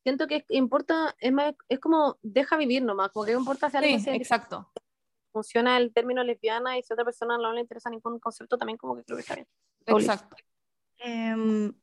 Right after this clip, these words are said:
Speaker 3: bueno, igual la necesidad de clasificar cosas es algo muy humano, como
Speaker 2: Sí.
Speaker 3: que uno necesita tener un orden como en la cabeza, como que li-,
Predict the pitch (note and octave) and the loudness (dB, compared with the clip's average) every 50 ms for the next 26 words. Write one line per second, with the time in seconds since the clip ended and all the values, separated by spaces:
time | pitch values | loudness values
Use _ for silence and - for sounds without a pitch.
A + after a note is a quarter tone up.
0 | _ _ - G#3+ A#3+ A#3+ A#3+ A#3 A3+ A3 A3 A#3 A#3+ C4 C#4 C#4+ D4 D4+ D4+ - | _ _ -6 -2 0 0 2 2 2 2 2 2 2 2 2 2 2 2 0 0
1 | C4+ C4 B3+ B3 B3 A#3 - A#3 - - A3+ G#3+ G#3 G#3+ A#3 C4 C4 B3+ _ - | 0 0 2 2 2 0 -2 -6 -8 -4 -2 -2 0 2 2 2 0 -2 _ -4
2 | A#3 A3+ A3+ A3+ A3 - A#3 - - A3+ G#3+ - G#3+ A3+ A#3 - - B3 C4 - | -2 0 0 -2 -2 -6 -10 -6 -6 -6 -2 -2 -2 -2 -2 0 -2 -2 0 2
3 | D4 D4+ D#4+ - - - B3+ - - B3 B3 A#3+ A#3+ A#3+ A#3+ A#3+ A#3+ B3 B3+ B3 | 0 0 0 0 -2 -4 -2 -2 0 0 2 4 4 4 6 6 4 4 4 2
4 | B3+ B3+ B3+ A#3 G3 F#3+ F#3+ F#3+ - G3 G3 G3 G3 G3 - F#3+ F3+ F#3+ F#3 F#3 | 2 2 2 2 0 -2 -4 -6 -6 -6 -4 -4 -4 -4 -2 0 0 0 2 0
5 | F3+ F3+ F#3 - _ _ _ _ _ _ _ _ _ _ _ - - A3+ A3+ A#3+ | 0 -2 -4 -6 _ _ _ _ _ _ _ _ _ _ _ 0 4 4 6 6
6 | B3 B3 B3 B3 A#3+ - A3+ - - A#3 A3+ A#3+ A#3 A#3 A#3+ A#3+ A#3+ A#3+ A#3+ B3 | 6 6 4 4 2 -2 -6 -6 -6 -2 0 0 2 2 2 2 2 0 0 0
7 | A#3+ A#3 A#3 A3+ A3+ A#3+ A#3+ A#3+ A#3+ A#3+ A#3+ - _ _ _ - A3 A3 G#3+ G#3 | 2 2 0 -2 -4 -4 -2 0 0 0 -2 -4 _ _ _ -4 -4 -2 -2 -2
8 | G#3 G3+ G3 G3 G3+ G#3 G#3+ A3 A3 - - F#3 - F#3+ F#3+ F#3 - F#3+ F#3 F#3+ | -2 -2 -2 -2 0 0 0 -2 -2 -6 -10 -6 -4 -2 -2 -2 -4 -6 -8 -8
9 | G3 | -10